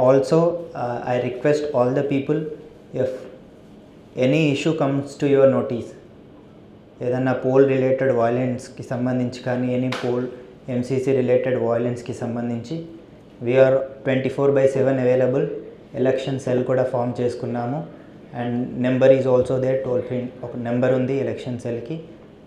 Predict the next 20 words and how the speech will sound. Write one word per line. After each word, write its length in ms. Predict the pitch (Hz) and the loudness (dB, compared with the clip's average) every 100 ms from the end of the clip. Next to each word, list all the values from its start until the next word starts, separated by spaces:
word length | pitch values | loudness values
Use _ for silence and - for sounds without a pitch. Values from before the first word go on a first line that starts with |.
| - | -10
Uh, 140 | 117 110 117 | -4 -2 -2
you 80 | 123 | 0
can 120 | 127 117 110 | 0 0 0
take 180 | 120 120 165 | 0 2 0
it, 80 | - - - 123 | -2 -6 -4 -2
you 60 | 127 | 0
can 140 | 139 143 151 135 | 0 0 -4 -4
inform 320 | 131 139 120 | -2 0 0
us. 80 | 104 - - - - - - - - - | -2 -8 -16 -18 -20 -20 -20 -20 -20 -16
So, 120 | - 123 127 127 135 131 | -2 2 4 6 4 2
immediately 520 | 143 143 147 147 147 135 | 2 4 4 4 4 6
we 60 | 139 | 6
will 140 | 123 120 | 6 2
respond. 320 | - 147 151 139 | 0 -4 -2 2
We 60 | 127 | 2
will 120 | 120 | 2
be 60 | 117 120 | -2 -4
having 220 | 117 127 127 | -4 -2 0
our 100 | 123 120 120 - - - - - | 0 -2 -6 -12 -20 -20 -20 -8
స్ట్రైకింగ్ 460 | - 120 120 135 | 0 2 2 -2